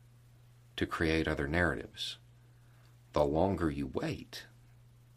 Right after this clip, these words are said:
the more obscure it becomes, the harder it is to get to the truth.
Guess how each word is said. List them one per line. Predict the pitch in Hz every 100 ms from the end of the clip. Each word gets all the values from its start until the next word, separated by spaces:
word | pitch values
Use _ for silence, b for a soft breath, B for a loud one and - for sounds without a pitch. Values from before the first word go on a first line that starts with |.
| - - - -
the |
more | 78 95 107
obscure | - - 92 92
it | -
becomes, | - - 71 69 - - - - - - - - -
the |
harder | - - 120 104
it | 87
is | 76 60
to | -
get | -
to | 76
the | -
truth. | - - - - -